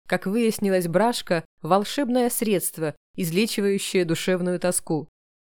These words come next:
Горячительные напитки успешно трансформируют ее в телесный недуг. Ты забываешь о прежних горестях, полностью сосредотачиваясь на новых. Я только приложила банку с огуречным рассолом к губам, как скрипнула дверь. Я поморщилась.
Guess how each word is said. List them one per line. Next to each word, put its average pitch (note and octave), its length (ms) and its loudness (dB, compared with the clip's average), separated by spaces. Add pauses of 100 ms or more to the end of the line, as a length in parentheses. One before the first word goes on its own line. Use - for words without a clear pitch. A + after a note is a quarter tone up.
(140)
Горячительные F#3 640 2
напитки F#3+ 540 0
успешно A#3+ 520 0
трансформируют G#3+ 760 2
ее F#3 220 0
в F#3 60 -18
телесный F3+ 480 0
недуг. D#3 460 -6 (400)
Ты G3+ 100 4
забываешь G3 580 6
о F#3+ 140 0
прежних G3 480 2
горестях, D#3 720 -2 (300)
полностью A#3 520 2
сосредотачиваясь F3 1000 -2
на E3+ 140 -2
новых. D3+ 440 -6 (540)
Я F#3+ 120 4
только A#3+ 280 6
приложила A#3 600 6
банку G3+ 340 2
с - 100 0
огуречным F#3 480 2
рассолом F3+ 480 2
к D#3+ 40 -8
губам, G3+ 420 2 (260)
как F3+ 180 -2
скрипнула G3 540 -2
дверь. D#3+ 340 -2 (160)
Я F3 240 -4
поморщилась. D3+ 880 -6